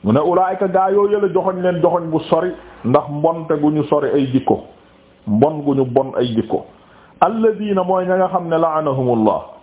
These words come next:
képp koo xam ne nii nga mel, alhamdulillah, Yàlla rëbb na la. Mu ne ñooñ la Yàlla rëbb,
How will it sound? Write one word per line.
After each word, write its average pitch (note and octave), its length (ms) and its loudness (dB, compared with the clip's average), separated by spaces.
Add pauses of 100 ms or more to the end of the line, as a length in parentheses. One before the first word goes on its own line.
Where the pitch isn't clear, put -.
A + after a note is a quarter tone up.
képp F3+ 220 -2 (120)
koo D#3+ 200 0
xam D3+ 200 -2
ne C3 60 0
nii C#3+ 220 0
nga C#3+ 120 2
mel, C#3+ 160 -4 (760)
alhamdulillah, C3 600 0
Yàlla C3 240 0
rëbb A2+ 260 0
na D2+ 80 -4
la. - 140 -12
Mu A2 120 0
ne C#3 100 0
ñooñ C#3 240 0
la C3 60 4
Yàlla B2+ 260 0
rëbb, B2+ 180 -2